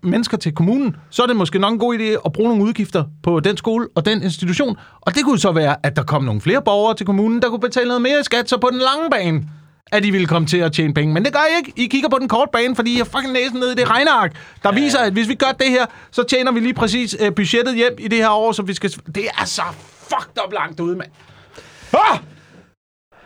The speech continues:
Speaker 2: Men folkemødet, ikke?
Speaker 1: Ja, folkemødet. Folkemødet.
Speaker 2: Jeg troede jo, det er
Speaker 1: Folkemødet.
Speaker 2: første gang, jeg har været på folkemødet, ikke? Jeg troede, det var sådan et, øh, du ved,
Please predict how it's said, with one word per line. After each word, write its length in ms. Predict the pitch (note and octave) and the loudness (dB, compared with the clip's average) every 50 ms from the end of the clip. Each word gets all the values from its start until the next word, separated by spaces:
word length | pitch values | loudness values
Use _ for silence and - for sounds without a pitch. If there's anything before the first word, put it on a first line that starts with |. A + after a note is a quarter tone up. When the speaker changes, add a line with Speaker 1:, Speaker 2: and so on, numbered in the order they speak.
| _ _ _ - - - | _ _ _ -10 -4 -2
Speaker 2:
Men 120 | G3 F3 | 0 0
folkemødet, 500 | D3 G3 G3 A3 G#3 A3+ F3 C3+ A2+ G#2+ | 2 2 0 2 2 0 0 2 2 2
ikke? 240 | C#3 F3+ G#3+ - - - | 2 0 -2 -4 -8 -6
Speaker 1:
Ja, 80 | D3+ C3 | -4 -4
folkemødet. 400 | - - D#3 F#3 G3+ E3 A#2 - - _ _ _ _ _ _ - - - - - | -2 -2 -2 -2 0 -2 -2 -4 -6 _ _ _ _ _ _ -20 -20 -20 -12 -8
Folkemødet. 320 | - - C4 B3 G#3+ G3 - D3 | -6 -4 -2 -2 -4 -4 -2 0
Speaker 2:
Jeg 140 | F3 G#3+ - | 0 0 0
troede 360 | - - F#3 F3 F#3+ G#3+ G3 | 0 0 2 4 4 4 2
jo, 40 | D3+ | 0
det 0 | |
er 40 | B2 | 0
Speaker 1:
Folkemødet. 220 | A#2 - F3+ G3 | -2 -2 -2 0
Speaker 2:
første 240 | G3+ G#3 F#3+ G3 G#3 | 2 0 0 0 -2
gang, 120 | G3 D#3+ | -2 -2
jeg 80 | E3+ F3+ | 0 0
har 40 | E3 | 0
været 140 | D#3+ D#3 C#3+ | 0 0 0
på 40 | |
folkemødet, 420 | C#3+ C3 B2 B2+ C3+ C3+ C3+ C3+ D#3 | 0 -2 -2 -2 -2 -2 -2 -2 -2
ikke? 120 | F3 - - - - - - - - - _ - - | -4 -6 -10 -16 -18 -18 -18 -20 -20 -20 _ -4 -2
Jeg 100 | D3+ D3+ | -2 -2
troede, 220 | - F#3+ F#3+ F#3 | 0 2 0 2
det 160 | F#3 E3 C#3+ | 2 0 0
var 60 | C#3+ | 0
sådan 200 | C3+ - - C#3+ | -2 -2 -2 -2
et, 200 | C3+ C3 - - | -2 -2 -2 -2
øh, 500 | - G2+ G2 - - - - - - - - - _ - | -4 -2 -2 -2 -4 -6 -6 -8 -8 -10 -12 -14 _ -16
du 40 | - | -10
ved, 180 | C#3+ - - | -10 -10 -10